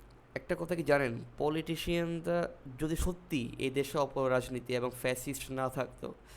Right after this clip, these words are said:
এই দেশে স-, যেটা আমি মনে করি সব থেকে গরিব হতো একজন রাজনীতিবিদ, একজন পলিটিশিয়ান, রাইট? অথচ even একজন সৎ, ধনী, রিচ ব্যক্তির জাকাতের তালিকায় প্রথম স্থানে একজন পলিটিশিয়ান থাকতে, যে না, ওই লোকটা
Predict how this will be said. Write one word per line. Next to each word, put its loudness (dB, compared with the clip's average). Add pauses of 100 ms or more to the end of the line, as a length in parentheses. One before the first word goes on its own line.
(380)
এই 2
দেশে -4
স-, -2
যেটা 6
আমি 8
মনে 4
করি 0 (320)
সব 2 (160)
থেকে -2
গরিব 4
হতো 0
একজন 0
রাজনীতিবিদ, 2 (380)
একজন 2
পলিটিশিয়ান, 6 (840)
রাইট? 6 (720)
অথচ 2 (600)
even 6 (400)
একজন 2
সৎ, 8 (160)
ধনী, 6
রিচ 2
ব্যক্তির 0 (140)
জাকাতের 2
তালিকায় 4
প্রথম 2
স্থানে 2
একজন -2 (120)
পলিটিশিয়ান 2
থাকতে, -2
যে 2
না, 4
ওই 2
লোকটা 0